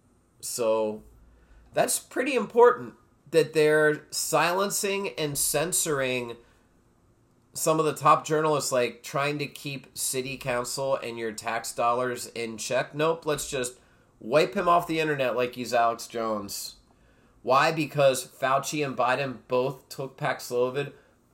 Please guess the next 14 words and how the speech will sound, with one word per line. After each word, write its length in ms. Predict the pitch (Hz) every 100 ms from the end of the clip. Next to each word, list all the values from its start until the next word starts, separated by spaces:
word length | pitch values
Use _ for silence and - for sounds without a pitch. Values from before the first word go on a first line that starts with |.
| -
both 360 | 151 165 165
got 280 | - 143 151
it 100 | 156
again. 560 | 135 110 131 135 151 147 _ _ _ -
It's 220 | 147 -
called 500 | - 143 143 156 151
Paxlovid 800 | 139 135 139 - 135 135 139 131
rebound, 720 | 117 127 127 143 151 165 165 - _ _ _ _ _ _ _
and 180 | 135 135
that's 240 | 139 139
what 120 | 131
I 160 | 123 135
called 340 | 135 143 147
it. 300 | 165 175 -